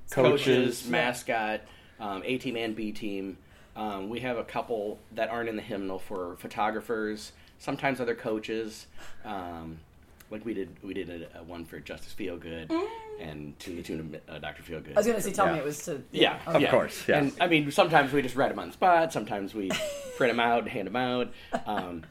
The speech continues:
Speaker 2: but yeah, we have some for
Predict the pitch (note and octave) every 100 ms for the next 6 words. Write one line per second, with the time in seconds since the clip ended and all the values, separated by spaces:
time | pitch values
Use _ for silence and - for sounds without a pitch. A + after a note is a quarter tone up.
0 | - - - - - A2+ F2 - - -
1 | A#2 G2+ A2 A2 - G#2+ G2+ A2 G2+ F2+
2 | F2 E2+